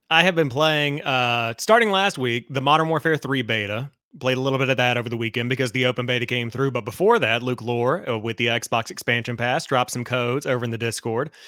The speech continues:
So I, uh, I checked that out. I also finished Assassin's Creed Mirage, rolled credits on that finally. Uh, and I've got some thoughts coming out, and I'll share those here as well. But, um, and then Halo Infinite Season five.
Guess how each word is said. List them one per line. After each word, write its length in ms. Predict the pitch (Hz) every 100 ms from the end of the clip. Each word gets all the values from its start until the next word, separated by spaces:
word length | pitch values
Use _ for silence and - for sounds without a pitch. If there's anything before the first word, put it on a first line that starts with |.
| - -
So 220 | - 139
I, 200 | 123 120
uh, 80 | 120
I 80 | 123
checked 340 | - 156 139 127
that 260 | 120 117
out. 220 | 113 120 -
I 80 | 143
also 300 | 135 151 160
finished 440 | - 156 147 135
Assassin's 500 | 160 - 135 123 143
Creed 240 | - 147 123
Mirage, 580 | 113 110 107 110 143 -
rolled 280 | 120 120 120
credits 360 | - 127 131 143
on 140 | 139
that 240 | 117 110
finally. 500 | - 110 107 107 180 - - _ -
Uh, 60 | 107
and 140 | 107
I've 80 | 110
got 160 | 117 113
some 140 | 117
thoughts 300 | 120 117 -
coming 200 | 131 117
out, 240 | 117 123
and 80 | 123
I'll 120 | 113
share 200 | - 127
those 240 | 113 110 107
here 220 | 120 113
as 140 | 104
well. 340 | 104 120 117 107
But, 300 | 101 117 120
um, 360 | 117 110 113 -
and 140 | 143
then 80 | 165
Halo 260 | 151 190 202
Infinite 300 | 190 208 185
Season 260 | 208 190
five. 360 | 175 196 254